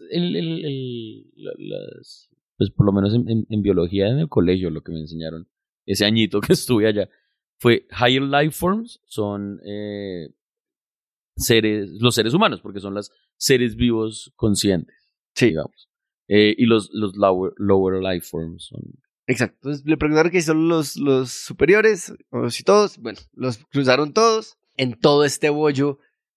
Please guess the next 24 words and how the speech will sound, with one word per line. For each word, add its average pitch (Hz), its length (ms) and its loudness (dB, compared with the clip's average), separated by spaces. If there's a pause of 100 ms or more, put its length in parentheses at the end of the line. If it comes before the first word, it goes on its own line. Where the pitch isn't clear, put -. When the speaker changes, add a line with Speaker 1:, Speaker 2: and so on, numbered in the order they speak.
(200)
Speaker 2:
Adam 139 340 4
Warlock 139 460 4
estuvo 139 340 -6
persiguiéndolos, 175 800 -2
pero 127 380 -4 (160)
la 127 160 0
destrucción 131 420 -4
se 135 120 -2
le 139 80 2
muere 131 240 0
la 139 120 4
mamá. 160 360 4
Speaker 1:
Perdió 104 260 4
la 95 100 -6
mamá, 104 360 -6
esa 90 180 -12
fue 95 440 -10
también 101 380 -10
importante 117 600 2
para, 127 360 0
para 123 180 2
el 110 100 2
joven 120 340 0
Warlock. 110 500 -6